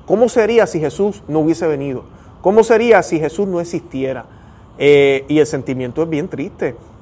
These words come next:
Y es exactamente lo que pasa con María Magdalena. María Magdalena sabe que Jesús ya murió, y ya hay tristeza, hay pena, eh,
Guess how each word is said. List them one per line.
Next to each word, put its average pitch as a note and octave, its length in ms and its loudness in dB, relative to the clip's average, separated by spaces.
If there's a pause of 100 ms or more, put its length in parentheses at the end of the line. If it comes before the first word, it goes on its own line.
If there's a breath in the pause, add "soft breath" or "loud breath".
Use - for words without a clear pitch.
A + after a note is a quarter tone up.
Y C#3+ 100 -4
es D#3+ 60 2
exactamente A3 640 2
lo D#3+ 120 6
que D3 100 -2
pasa C#3+ 280 -4
con D#3+ 120 -4
María C#3+ 280 -2
Magdalena. D#3 580 0
María D3 240 0
Magdalena G3+ 480 0
sabe D#3+ 300 -2
que D3 100 -4
Jesús C#3 240 -6
ya D3+ 140 -2
murió, C#3+ 420 -4 (640 loud breath)
y D3+ 100 -2
ya C#3+ 140 0
hay D#3+ 80 6
tristeza, D#3 680 2
hay C#3 100 -2
pena, C#3+ 420 -2 (380)
eh, C3+ 380 0